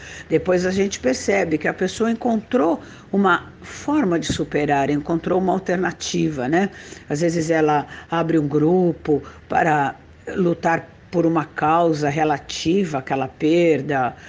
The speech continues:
ou encontra um trabalho voluntário que substitui aquela perda, enfim, a pessoa supera de alguma forma.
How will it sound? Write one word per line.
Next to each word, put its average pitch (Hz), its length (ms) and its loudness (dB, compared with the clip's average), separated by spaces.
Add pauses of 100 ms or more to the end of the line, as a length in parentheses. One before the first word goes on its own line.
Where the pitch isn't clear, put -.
(280)
ou 175 260 4
encontra 170 460 0
um 165 60 0
trabalho 156 480 0
voluntário 151 1080 2
que - 180 -6
substitui 160 880 -2
aquela 143 340 0
perda, 170 540 2
enfim, 226 400 2 (400)
a 160 80 2
pessoa 180 340 0
supera 170 640 0
de 180 120 -2
alguma 180 340 2
forma. 139 500 -4